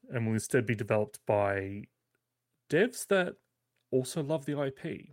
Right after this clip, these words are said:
So that alone, you're like, "What the hell is going on?" Okay, it's not a sequel, but it's a crossover, it's an adventure, so it's not, apparently there's a T V series that's been in the works for a while, there's, like, you know, there's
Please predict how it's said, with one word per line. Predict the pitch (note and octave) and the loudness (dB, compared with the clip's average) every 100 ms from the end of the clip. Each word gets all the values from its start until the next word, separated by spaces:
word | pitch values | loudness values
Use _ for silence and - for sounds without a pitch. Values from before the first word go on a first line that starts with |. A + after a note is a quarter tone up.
| C#3+ | -18
So | - D3+ C#3+ C#3 | -2 2 4 4
that | B2 D3+ B3 | 4 2 4
alone, | G#3 G3+ D#3 C3+ A#2+ | 2 4 6 4 4
you're | A#2 | 0
like, | - | -2
"What | D3 F#3+ C#4+ | -2 -2 -2
the | |
hell | A#3 | -2
is | F3 | -2
going | D3 A2 | -2 -2
on?" | G2 G2+ | -4 -6
Okay, | - - | -6 -6
it's | - | -4
not | D#3+ A#3+ | -2 0
a | |
sequel, | - C#3 B2+ C3+ A#2 A#2 A2 _ | 0 -2 0 2 2 2 -2 _
but | A2+ - | -10 -10
it's | - | -14
a | - | -18
crossover, | - E3 F3 - F#3+ F#3 F#3 C#3+ | -4 0 0 4 4 4 2 -2
it's | - | -4
an | A2 | -8
adventure, | G2 G2 C#3+ F3+ G#3 | -6 -2 -2 0 -2
so | G3 B2 | 0 -2
it's | - | 0
not, | D#3 E3 - - - - _ | 0 0 -2 -20 -20 -20 _
apparently | - G3 F3 | 0 0 0
there's | D3 C#3 | -2 -4
a | |
T | - C3+ | 0 2
V | C3 | 2
series | B2+ C3+ B2+ | 0 0 -2
that's | C3+ - | -2 -4
been | B2+ | -2
in | A#2 | -2
the | A2+ | -2
works | G#2+ - | -4 -4
for | C3+ | -4
a | A2+ | -2
while, | G#2+ G2+ G2+ | -2 -2 -2
there's, | G2 - | -6 -8
like, | G2+ G2 - | -10 -10 -8
you | A#2 | -6
know, | G2 G2 | -4 -4
there's | A2 | -4